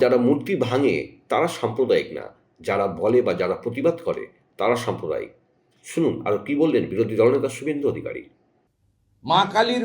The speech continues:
Speaker 2: মূর্তি ভাঙা এবং হিন্দু সম্প্রদায়ের দোকান যখন লুট হচ্ছে, এবং শহীদ ভগৎ সিং পার্ক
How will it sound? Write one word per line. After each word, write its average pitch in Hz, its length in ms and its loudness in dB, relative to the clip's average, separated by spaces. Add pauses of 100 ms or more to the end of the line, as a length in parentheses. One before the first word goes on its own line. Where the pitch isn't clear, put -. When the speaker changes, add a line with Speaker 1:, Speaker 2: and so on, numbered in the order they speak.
Speaker 2:
মূর্তি 208 280 -4 (120)
ভাঙা 208 280 6 (200)
এবং 214 140 -2 (140)
হিন্দু 190 260 -4 (120)
সম্প্রদায়ের 196 760 2 (1600)
দোকান 170 400 4 (120)
যখন 214 220 0 (140)
লুট 208 260 0
হচ্ছে, 127 320 -2 (2000)
এবং 208 300 6 (2000)
শহীদ 202 340 2 (100)
ভগৎ 208 300 2 (140)
সিং 233 140 -4 (180)
পার্ক 190 280 4